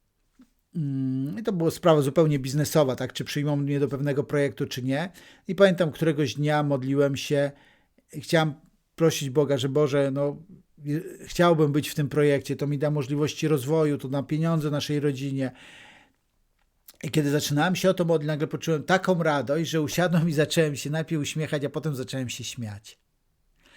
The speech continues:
I po tej skończonej modlitwie czułem taką radość i myślę: „Tak, to jest Boża odpowiedź”. Bóg dał mi tą radość, żeby potwierdzić, że będę brał udział w tym projekcie.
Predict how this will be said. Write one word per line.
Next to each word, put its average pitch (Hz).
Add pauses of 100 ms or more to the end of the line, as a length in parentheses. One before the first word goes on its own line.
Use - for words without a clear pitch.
(520)
I 160 (1000)
po 165
tej 170
skończonej 180
modlitwie 165
czułem 160
taką 147
radość 156
i 147
myślę: 147
„Tak, 147 (380)
to 165
jest 135
Boża 165
odpowiedź”. 151 (880)
Bóg 147
dał 147
mi 135
tą 131
radość, 123 (200)
żeby 143
potwierdzić, 135 (720)
że 147 (720)
będę 151
brał 131
udział 127
w -
tym 117
projekcie. 113